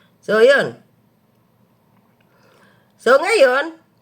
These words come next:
todo deny, si Gibo Chodoro at Malaya. Pero ngayon, sa, sa report na nasa record, kasi ang sabi ng Chinese Embassy, lahat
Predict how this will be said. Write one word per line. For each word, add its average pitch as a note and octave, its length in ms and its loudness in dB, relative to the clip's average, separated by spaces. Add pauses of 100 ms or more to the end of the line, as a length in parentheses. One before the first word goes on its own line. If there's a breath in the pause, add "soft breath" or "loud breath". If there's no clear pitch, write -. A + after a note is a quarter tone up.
(140)
todo D#4+ 320 -2
deny, A#3 560 -2
si G3 240 -10
Gibo A3 320 -2
Chodoro B3 640 0
at F3 240 -2
Malaya. G3+ 720 -4
Pero E3 240 -4
ngayon, F#3 560 0
sa, F#3 160 -6 (320)
sa D#3+ 160 -6
report F#3+ 640 -4 (560 loud breath)
na F#3+ 640 -2 (640)
nasa G#3 320 -2
record, A#3 560 -2
kasi G#3+ 240 -6
ang G3+ 80 -4
sabi G#3+ 320 0
ng A3+ 160 -2
Chinese A3 480 -4
Embassy, A3+ 640 -6 (480)
lahat F#3+ 720 -4